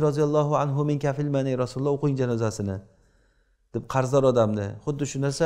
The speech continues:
Abu Qatadada ham bo'lgan. "Men qarzni kafilman, o'qing janozani", deb qarzdor kishini janozasini o'qimagan paytlarida Rasululloh,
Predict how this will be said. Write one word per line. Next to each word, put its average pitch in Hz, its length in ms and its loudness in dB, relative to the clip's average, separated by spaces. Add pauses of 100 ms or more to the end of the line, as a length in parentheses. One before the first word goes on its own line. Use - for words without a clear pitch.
Abu 131 160 -2
Qatadada 131 540 -2
ham 120 140 -2
bo'lgan. 107 260 -2 (720)
"Men 135 180 0 (200)
qarzni 135 420 -2
kafilman, 143 500 2
o'qing 139 260 -2
janozani", 110 520 -2 (360)
deb - 140 -20
qarzdor 143 380 2
kishini 160 260 -6
janozasini 135 520 -2
o'qimagan 143 500 -2
paytlarida 131 500 -2 (140)
Rasululloh, 165 400 -2